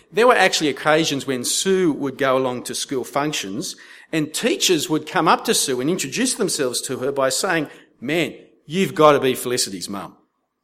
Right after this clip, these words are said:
I can just see that from a distance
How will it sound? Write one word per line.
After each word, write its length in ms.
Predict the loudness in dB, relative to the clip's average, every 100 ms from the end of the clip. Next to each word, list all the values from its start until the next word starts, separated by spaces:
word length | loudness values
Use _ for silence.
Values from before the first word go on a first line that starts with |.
| _ _ _ _ _ _ _ _
I 120 | 0
can 140 | 2 0
just 380 | 0 0 0 4
see 300 | 6 6 4
that 520 | 2 -2 -6 -10 _
from 240 | -6 -4 -2
a 60 |
distance 840 | 0 2 2 0 -8 -6 -8 -10